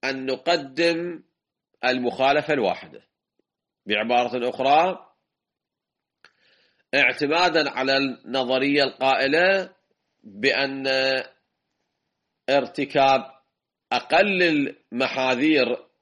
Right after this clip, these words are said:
للتخلص من الإشكال هو المعمول به، فكذلك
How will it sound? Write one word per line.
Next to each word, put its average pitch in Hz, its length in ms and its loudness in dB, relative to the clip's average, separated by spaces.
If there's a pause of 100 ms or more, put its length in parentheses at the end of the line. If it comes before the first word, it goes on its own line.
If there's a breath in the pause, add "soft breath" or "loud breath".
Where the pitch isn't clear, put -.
(360)
للتخلص 127 800 -2
من 127 260 -2
الإشكال 165 1000 -2 (140)
هو 185 240 4
المعمول 131 580 -2
به، 143 640 -4 (440)
فكذلك 123 1000 -2